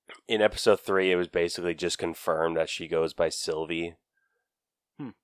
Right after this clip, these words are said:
Speaker 1: So not much of a spoiler, just, like, a little one.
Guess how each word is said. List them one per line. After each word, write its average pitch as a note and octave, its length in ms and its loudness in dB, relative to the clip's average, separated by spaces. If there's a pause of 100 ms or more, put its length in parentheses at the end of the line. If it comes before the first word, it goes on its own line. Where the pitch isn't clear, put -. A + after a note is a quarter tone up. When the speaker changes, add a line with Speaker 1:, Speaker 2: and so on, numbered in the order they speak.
(120)
Speaker 1:
So F2 400 0
not G#2+ 260 6
much F2 560 2
of F#2+ 100 -2
a F#2 60 -4
spoiler, F#2 500 2
just, - 300 -12
like, E2 160 -4 (160)
a F#2 80 -2
little D#2 460 -4
one. D#2+ 340 -4